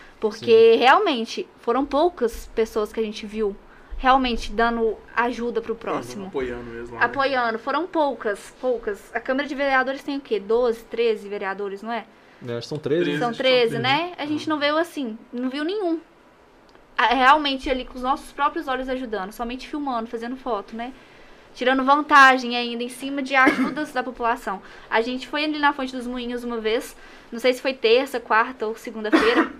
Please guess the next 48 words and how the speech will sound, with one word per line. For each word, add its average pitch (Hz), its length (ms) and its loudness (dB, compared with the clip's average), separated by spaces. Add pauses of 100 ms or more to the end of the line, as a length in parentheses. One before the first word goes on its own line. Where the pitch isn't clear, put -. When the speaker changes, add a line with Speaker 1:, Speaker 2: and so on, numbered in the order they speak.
(580)
Speaker 1:
A 208 60 -6
gente 226 220 -6
foi 240 180 2
com 269 100 -6
o - 20 -8
pessoal 240 440 0
também 214 320 -8
de 226 80 -8
voluntário 214 540 0
a 220 40 0
levar 214 440 0 (260)
cesta 226 340 2
básica. 233 580 4 (400)
E 302 100 -4
aí 302 200 2
o 294 40 -6
caminhão 294 400 -2
pipa 277 320 -6
tava 285 260 2
lá. 226 400 4
Aí 254 160 0
eu 269 60 -2
falei 311 220 -4
assim, 226 420 -10 (300)
"Esse 311 140 -10
caminhão 320 280 -4
pipa 269 280 -12
não 381 140 -4
é 466 60 -4
da 277 60 -6
prefeitura. 202 600 -10 (160)
É 285 160 -6
meio 392 300 -6
esquisito, 294 520 -8
sabe?" 415 500 4
Speaker 2:
Uhum. 139 300 -8
Speaker 1:
Assim, 269 160 -8
na, 277 140 2 (100)
em 262 100 0
plena 359 260 0
segunda-feira, 269 560 -4
o - 40 -10
caminhão 269 240 -6
pipa 247 440 -12 (380)
já 226 380 4
li-, 226 120 -8
tentando 233 400 -2
limpar 240 360 0